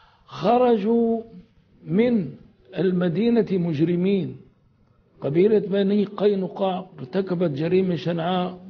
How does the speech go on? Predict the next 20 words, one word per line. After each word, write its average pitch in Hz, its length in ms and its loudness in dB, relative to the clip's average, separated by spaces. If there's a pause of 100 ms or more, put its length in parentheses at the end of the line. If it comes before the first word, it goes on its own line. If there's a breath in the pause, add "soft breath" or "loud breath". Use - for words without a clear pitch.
(160)
كانت 160 380 -4
هي 165 200 0
سبب 156 420 -2
في 147 280 -4
إخراجهم. 123 560 -10 (680 soft breath)
قبيلة 180 340 2
بني 190 320 -2
النضير 175 720 0 (420)
ارتكبت 180 580 -2 (140)
جريمة 165 420 0
شنعاء 156 520 -2
في 156 180 -10
حق - 240 -8
تلك - 320 -10
المرأة 156 880 -2
إلى 151 320 -8
آخره. 147 440 -6 (1500 soft breath)
قبيلة 175 360 2
بني 185 280 0
قريظة 208 680 0